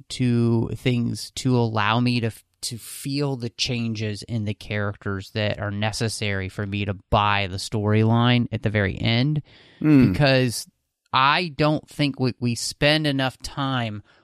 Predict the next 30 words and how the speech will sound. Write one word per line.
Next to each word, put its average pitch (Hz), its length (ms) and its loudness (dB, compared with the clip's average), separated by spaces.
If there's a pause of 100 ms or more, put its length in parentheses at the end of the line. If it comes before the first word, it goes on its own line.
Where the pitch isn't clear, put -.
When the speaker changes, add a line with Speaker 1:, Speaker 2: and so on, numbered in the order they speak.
Speaker 1:
or 117 180 0 (100)
give 202 220 2
enough 147 340 2
time 117 420 2
to 117 80 2
Thor 127 600 2 (600)
on 147 360 4
Earth 147 580 2 (260)
for 143 160 2
me 147 180 6
to 131 80 4
buy 127 680 2
that 110 200 0
his 127 420 2 (100)
whole 175 760 4 (220)
outlook 139 480 2
on 123 200 6
life 117 380 2
changes 104 800 -2
that 113 280 -2
quickly. - 560 -4 (300)
He's - 320 -4
there 226 220 2
for, 208 140 -2
like, 180 240 0
a 185 60 0
day 156 300 2
and 160 120 2
a 135 40 0
half. 127 600 -2